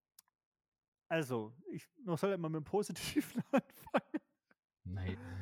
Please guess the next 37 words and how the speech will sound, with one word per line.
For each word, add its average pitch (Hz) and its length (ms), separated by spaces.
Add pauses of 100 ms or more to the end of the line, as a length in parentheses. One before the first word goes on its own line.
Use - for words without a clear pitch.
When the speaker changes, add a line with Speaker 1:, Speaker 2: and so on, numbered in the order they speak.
(440)
Speaker 1:
Ich 180 140
fi-, 220 160 (220)
ich - 160
finde, 262 320
sie - 160
hat 170 160
sehr 226 260
gut 214 460 (520)
in 156 160
die, 175 260
also 175 260
so, 175 300
so 190 160
einen 175 180
Stumpf-, - 600
nicht 139 180
Stummfilm, 180 540
aber 151 160
so 160 100
eine 151 80
Schwarz-Weiß-Darstellerin, 190 1200
wie 170 60
es - 100
damals 156 460
so 135 180
war, 180 300 (280)
das - 180
hat 175 120
von - 140
der 127 100
Optik - 340
gepasst 180 440
und 156 120 (220)
eben 147 280
durch 233 340
dieses, 180 460
äh, 151 200